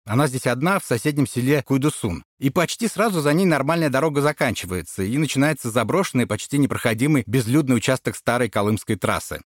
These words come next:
«Время в тот день шло быстро», вспоминает участковый, хотя ничем другим, кроме поиска парней, он не занимался. На заправку полицейский приехал уже после обеда, попросил записи с камер видеонаблюдения, но оператор отказала,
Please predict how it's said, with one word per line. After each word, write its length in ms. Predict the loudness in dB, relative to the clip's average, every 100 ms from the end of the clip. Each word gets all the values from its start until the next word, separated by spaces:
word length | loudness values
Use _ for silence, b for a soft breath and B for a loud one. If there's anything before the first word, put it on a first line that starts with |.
| -4
«Время 340 | 2 4 4
в 60 | 2
тот 160 | 0 2
день 160 | 0
шло 220 | 2 0
быстро», 420 | 2 0 -2 -4 -8
вспоминает 420 | -4 0 0 0
участковый, 560 | -4 -6 0 2 4
хотя 360 | 2 0 0 0
ничем 300 | 2 2 0
другим, 300 | 0 0 0
кроме 240 | 2 2
поиска 320 | 2 0 0 -2
парней, 380 | -2 -2 -2
он 140 | -2 0
не 80 | 2
занимался. 600 | 2 2 0 -4 -10 -2
На 100 | 0
заправку 400 | 2 0 -2 -2
полицейский 480 | 0 0 0 0 0
приехал 320 | 2 2 2
уже 160 | 0 0
после 300 | -2 0 0
обеда, 420 | 2 2 2 0
попросил 400 | 0 -2 0 0
записи 360 | 0 -2 -4 -10
с 80 |
камер 320 | -2 2 2 0
видеонаблюдения, 800 | 0 0 -2 -2 -2 2 4 4
но 140 | 4
оператор 460 | 2 0 0 0 -2
отказала, 600 | 0 0 2 0 -2